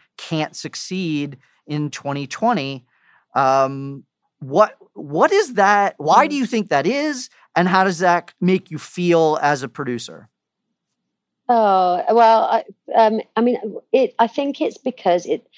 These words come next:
Speaker 2: the show is so refreshingly different.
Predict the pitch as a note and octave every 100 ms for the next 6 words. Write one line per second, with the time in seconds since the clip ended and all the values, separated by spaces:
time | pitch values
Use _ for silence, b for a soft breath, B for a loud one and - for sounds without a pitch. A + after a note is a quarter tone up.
0 | b b A3 - - B3+ B3+ G#3+ - -
1 | G#3+ G#3 G#3 F3+ - _ F3 - - D#3
2 | D#3+ D#3 D3+ C#3 - - D#3+ -